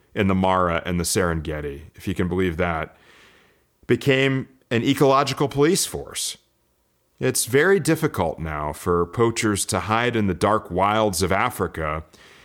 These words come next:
if those wilds are crawling with tourists. So the animals made it. They've lasted well into the twenty-first century.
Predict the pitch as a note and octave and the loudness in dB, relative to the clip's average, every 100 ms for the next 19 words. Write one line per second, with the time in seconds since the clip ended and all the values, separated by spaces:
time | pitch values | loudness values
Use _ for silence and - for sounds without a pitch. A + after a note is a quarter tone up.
0 | _ _ C3 B2 D3 B2+ A2 B2 C#3 C3+ | _ _ -2 2 2 4 2 2 2 2
1 | A2 G#2 - A#2 A#2+ C#3 E2+ E2 E2+ - | 0 -2 0 4 4 4 2 0 -4 0
2 | B2+ F2 C#2+ - - - - _ _ _ | 2 2 -2 -6 -4 -6 -10 _ _ _
3 | _ _ _ _ - C#3+ D3 E3+ F#3 E3+ | _ _ _ _ 0 4 6 4 4 2
4 | C3+ D#3 D3+ - - _ _ _ _ - | 4 2 2 -2 -12 _ _ _ _ 0
5 | G2+ G2 F#2+ A#2 B2 - A#2+ F#2+ A2+ C#3+ | 2 2 0 0 -2 0 0 2 2 4
6 | A#2 E2+ D#2+ - E2+ E2 F#2 E2 - - | 2 0 -4 -4 -4 -2 -2 -2 -2 -2
7 | E2 E2 D2 C#2+ | -4 -4 -6 -8